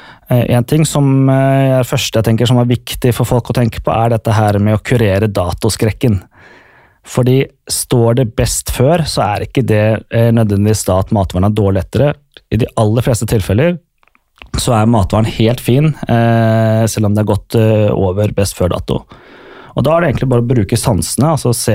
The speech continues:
på matvaren, ser den grei ut, lukter den godt, og så til slutt smaker den godt. Og hvis den består de testene, så er det ikke farlig å spise dette i det hele tatt.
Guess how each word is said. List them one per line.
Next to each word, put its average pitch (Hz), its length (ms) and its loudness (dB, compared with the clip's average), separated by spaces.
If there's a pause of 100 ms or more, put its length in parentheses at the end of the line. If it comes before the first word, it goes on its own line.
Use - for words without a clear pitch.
på 107 200 -2
matvaren, 110 300 0
ser 98 260 -2
den 95 120 0
grei 92 240 0
ut, - 200 -8 (460)
lukter 131 320 -2
den 98 140 2
godt, - 380 -4 (420)
og 143 60 0
så 143 120 -2
til 135 100 2
slutt 120 220 0
smaker 104 380 -2
den 87 100 -4
godt. - 300 -4 (480)
Og - 100 -10
hvis 123 140 0
den 131 100 2
består 120 360 2
de 131 80 0
testene, 180 440 -2
så 170 120 -2
er - 40 0
det 110 120 0
ikke 120 120 -2
farlig 104 240 0
å - 80 -6
spise 107 680 0
dette 107 220 -4
i 87 40 -2
det 104 100 -2
hele 107 200 -4
tatt. - 340 -6